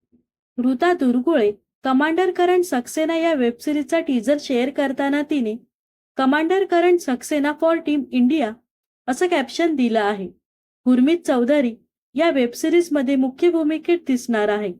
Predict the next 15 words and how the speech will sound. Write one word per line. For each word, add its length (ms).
आठ 260
जुलैपासून 640
ही 240
वेब 220
सिरीज 460
Disney 320
Hotstar 520
या 120
ओटीटी 420
प्लॅटफॉर्मवर 640
प्रदर्शित 600
होणार 300
आहे. 300
तर 140
ऋता 440